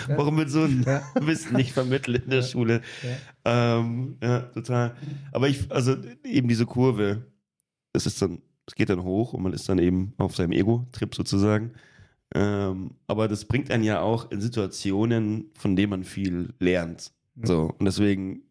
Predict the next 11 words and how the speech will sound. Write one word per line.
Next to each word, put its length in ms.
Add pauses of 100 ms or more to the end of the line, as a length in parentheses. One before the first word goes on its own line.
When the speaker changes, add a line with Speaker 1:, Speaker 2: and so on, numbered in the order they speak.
Speaker 2:
ist 180
so 380
Ego, 500 (160)
klar, 520 (100)
wenn 140
man 420 (260)
das 100
übertreibt, 480
dann 320
ist 80
es 360